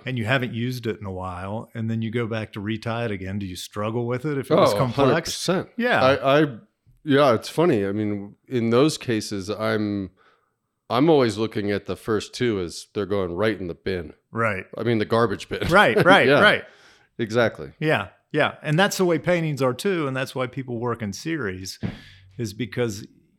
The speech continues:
Speaker 1: yeah, it's like if you're gonna tie a dozen flies, the middle six are the good ones,
Speaker 2: Yeah.
Speaker 1: right?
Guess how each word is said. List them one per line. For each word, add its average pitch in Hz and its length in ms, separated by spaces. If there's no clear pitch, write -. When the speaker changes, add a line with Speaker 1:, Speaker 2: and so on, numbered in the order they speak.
Speaker 1:
yeah, 85 320
it's 120 300
like 113 180
if 110 120
you're 127 100
gonna 123 160
tie 127 240
a - 20
dozen 113 340
flies, 107 800
the 120 80
middle 123 320
six - 440
are 110 100
the 92 120
good 117 220
ones, 90 280
Speaker 2:
Yeah. 101 80
Speaker 1:
right? 120 280